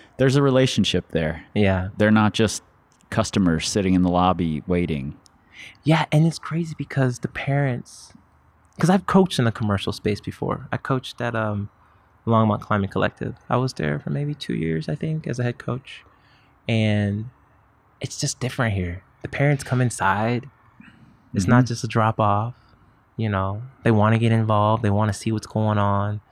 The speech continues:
Speaker 2: Um, and if there's any youth coaches listening to this, take the time to connect to the parents. Um, that's how you keep the kids psyched. Uh, but then you can also bridge the connection and the gap between parent and child.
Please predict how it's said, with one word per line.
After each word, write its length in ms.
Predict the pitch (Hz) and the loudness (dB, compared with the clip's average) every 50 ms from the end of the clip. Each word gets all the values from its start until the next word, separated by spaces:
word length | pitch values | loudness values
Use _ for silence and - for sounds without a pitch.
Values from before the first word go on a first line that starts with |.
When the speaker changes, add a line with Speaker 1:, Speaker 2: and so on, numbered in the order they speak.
| _ - - - _ _ - | _ -20 -20 -20 _ _ -4
Speaker 2:
Um, 480 | 98 98 95 92 95 92 92 101 104 - _ _ _ _ _ _ _ _ _ _ - | -2 -2 -2 -2 -4 -4 -6 -8 -10 -14 _ _ _ _ _ _ _ _ _ _ -2
and 540 | 113 110 110 107 107 107 107 107 104 113 135 - _ _ _ _ _ _ _ _ _ _ _ _ _ _ _ _ _ _ _ - | 0 2 2 2 2 2 0 -2 -4 -6 -10 -14 _ _ _ _ _ _ _ _ _ _ _ _ _ _ _ _ _ _ _ -2
if 100 | 117 - | 2 2
there's 140 | 123 117 | 4 4
any 160 | 131 131 127 120 | 6 6 6 6
youth 240 | 107 117 123 - | 6 4 4 2
coaches 340 | - - 117 110 - 113 107 | 2 0 0 0 0 -2 0
listening 260 | 117 120 - 117 110 104 | 0 0 0 0 -2 -2
to 80 | - | -2
this, 320 | 104 101 98 104 - - - _ | -2 -2 -2 -4 -6 -12 -20 _
take 220 | - - 110 110 | -2 -2 -2 -2
the 60 | - - | -4 -10
time 300 | - - 117 113 113 113 | -4 -2 0 2 2 0
to 80 | - - | -2 -2
connect 280 | - 120 113 113 113 - | 0 2 2 2 0 -2
to 40 | 123 | -6
the 60 | 123 | -4
parents. 680 | - - 127 127 113 - - _ - - - - - _ _ _ _ _ _ _ _ _ _ _ _ _ _ _ _ - | -2 -2 0 0 -2 -4 -8 _ -20 -20 -20 -20 -20 _ _ _ _ _ _ _ _ _ _ _ _ _ _ _ _ -4
Um, 500 | 104 101 98 98 95 95 95 95 98 104 - _ _ _ _ _ _ _ _ _ | -2 0 2 2 2 0 0 -2 -4 -8 -12 _ _ _ _ _ _ _ _ _
that's 280 | 113 104 110 - - | 0 0 0 0 0
how 60 | - | 0
you 140 | 110 107 107 | 0 2 0
keep 300 | - - - 113 - - | -2 -4 -6 -6 -6 -6
the 80 | - - | -10 -14
kids 340 | - - 117 107 104 - - | -4 0 0 0 0 0 -2
psyched. 460 | 117 117 113 113 - _ _ - - _ _ _ _ _ _ _ _ _ _ _ _ - | 0 0 0 -2 -6 _ _ -20 -20 _ _ _ _ _ _ _ _ _ _ _ _ 0
Uh, 240 | 101 98 98 98 101 | 2 2 2 0 0
but 120 | - 131 - | -2 0 4
then 180 | 135 143 143 | 4 4 6
you 80 | 139 127 | 4 2
can 160 | - - 113 | 2 0 2
also 540 | 110 110 123 131 - - 113 104 101 98 - - _ _ _ - | 2 4 2 2 0 0 0 0 0 0 -2 -8 _ _ _ 2
bridge 280 | 131 143 135 - - | 4 4 4 2 0
the 100 | - 123 | -2 -4
connection 520 | - - - 117 107 104 104 - - - 104 | -4 -2 -2 0 0 0 0 -2 -4 -4 -2
and 80 | 98 101 | -2 -2
the 40 | 98 | -2
gap 320 | - - 110 104 101 - | -2 -2 -2 -2 -2 -4
between 320 | - - - - - 95 95 | -8 -12 -8 -6 -6 -6 -4
parent 300 | - - 101 95 92 - | -4 -4 -2 -2 -2 -4
and 100 | 101 95 | -6 -6
child. 440 | - - 113 110 104 98 95 95 | -2 -2 0 2 2 0 -2 -4